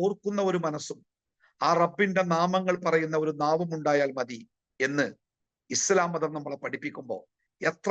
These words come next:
ലളിതമായ മതമാണ് നമ്മുടെ മതം എന്ന് മനസ്സിലാക്കാൻ നമുക്ക് സാധിക്കും. നമ്മുടെ സൃഷ്ടാവിന്റെ സാമീപ്യം നമുക്ക് ലഭിക്കാൻ നമ്മുടെ നാവുകൾ കൊണ്ട് ആ സൃഷ്ടാവിനെ നമ്മൾ ഓർത്താൽ മതിയാകും, അനുസ്മരിച്ചാൽ മതിയാകും. الذين يذكرون الله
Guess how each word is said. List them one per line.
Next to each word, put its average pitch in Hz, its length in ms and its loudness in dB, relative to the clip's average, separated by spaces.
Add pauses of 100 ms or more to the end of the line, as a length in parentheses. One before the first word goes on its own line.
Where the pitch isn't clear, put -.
(140)
ലളിതമായ 180 520 4 (120)
മതമാണ് 160 400 -2
നമ്മുടെ 151 280 -4
മതം 147 300 -4
എന്ന് 147 120 -6
മനസ്സിലാക്കാൻ 135 600 -8 (300)
നമുക്ക് 139 320 -6
സാധിക്കും. - 340 -4 (640)
നമ്മുടെ 214 320 4
സൃഷ്ടാവിന്റെ 220 560 2 (100)
സാമീപ്യം 202 500 2
നമുക്ക് 180 300 0
ലഭിക്കാൻ 143 360 -2 (640)
നമ്മുടെ 185 260 4 (100)
നാവുകൾ 185 380 2
കൊണ്ട് 170 280 -2 (420)
ആ 147 100 2
സൃഷ്ടാവിനെ 175 680 0
നമ്മൾ 156 280 -2 (440)
ഓർത്താൽ 165 440 2
മതിയാകും, 139 520 0 (340)
അനുസ്മരിച്ചാൽ 151 640 -2
മതിയാകും. 113 300 -10 (560)
الذين 185 420 2 (120)
يذكرون 208 520 -2
الله 196 300 4